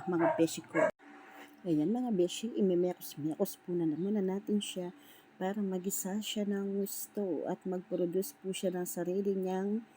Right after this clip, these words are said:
tubig, mga beshi ko. And then, mga beshi, naglagay na po tayo ng asin habang ginigisa po natin minimekos-mekos.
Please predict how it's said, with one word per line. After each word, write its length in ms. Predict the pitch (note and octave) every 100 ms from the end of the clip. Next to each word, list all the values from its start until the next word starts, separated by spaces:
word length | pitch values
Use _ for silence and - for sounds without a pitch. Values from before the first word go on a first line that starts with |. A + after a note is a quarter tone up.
| - - - - - C#4
tubig, 320 | A#3+ D4+ C3 -
mga 240 | D3+ D#3 D3
beshi 320 | D3+ C#3+ D#3+ -
ko. 160 | G#2+ - - - - - -
And 160 | D3 D3+
then, 240 | F3+ G#3+
mga 160 | G#3 F#3+
beshi, 240 | F#3+ A3
naglagay 400 | G3+ F3 D#3+ D#3+
na 0 |
po 160 | - D3+
tayo 160 | D3
ng 240 | D3 C#3+ -
asin 400 | - G#3+ D4+ C4+
habang 240 | F3 E3
ginigisa 560 | D#3 D#3 D3 - D3+ -
po 80 |
natin 320 | D#3 D3 C#3+ D#3
minimekos-mekos. 1200 | D3+ D3+ C#3+ - - D#3 C#3+ D3 A#3 - -